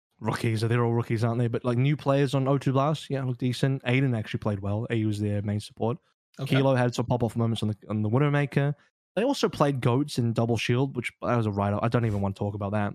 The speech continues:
Speaker 1: They, they played three games, three maps, I think.
Speaker 2: Yeah.
Speaker 1: One of them was Goats. One of them was Double Shield. Obviously, the, this is the teams agreeing to play this.
Speaker 2: Yeah.
Speaker 1: In terms of, like, gentlemen's, like, "Yeah, let's play this." And then one game of, uh, one game of, um, five v five.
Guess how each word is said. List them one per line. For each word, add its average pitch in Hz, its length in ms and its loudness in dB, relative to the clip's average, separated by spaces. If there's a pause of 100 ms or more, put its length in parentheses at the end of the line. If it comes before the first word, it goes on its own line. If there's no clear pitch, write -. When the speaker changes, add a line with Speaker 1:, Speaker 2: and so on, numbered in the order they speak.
Speaker 1:
They, 117 140 0
they 117 180 -2
played 113 260 -2
three 135 300 0
games, 139 500 0 (400)
three 139 160 0
maps, 131 280 -2
I 139 80 2
think. 170 260 0 (280)
Speaker 2:
Yeah. 120 100 0
Speaker 1:
One 131 100 4
of 143 40 2
them 143 100 2
was 131 120 0
Goats. 123 460 -2 (220)
One 123 120 0
of 127 80 2
them 127 120 0
was 120 200 -2 (420)
Double 113 200 0
Shield. 120 200 0
Obviously, 120 300 0
the, 113 200 -2
this 117 240 -8
is 107 80 -8
the 107 80 -6
teams 110 280 -4
agreeing 110 400 -2
to 107 80 -8
play 107 220 -2
this. 117 260 -4 (140)
Speaker 2:
Yeah. - 140 -2 (120)
Speaker 1:
In - 80 -4
terms 110 280 -2
of, 107 80 0
like, 107 180 0
gentlemen's, 110 420 -2
like, 110 200 -2
"Yeah, 120 200 0
let's 113 160 -2
play 107 200 -2
this." 104 260 -6 (400)
And 117 100 -2
then 117 140 0
one 117 280 0
game 107 260 0
of, 101 200 -6 (1160)
uh, 98 140 -4
one 120 260 0
game 110 280 0
of, 104 200 -2
um, 98 360 -4 (360)
five 110 100 -2
v 101 80 -6
five. 98 320 -8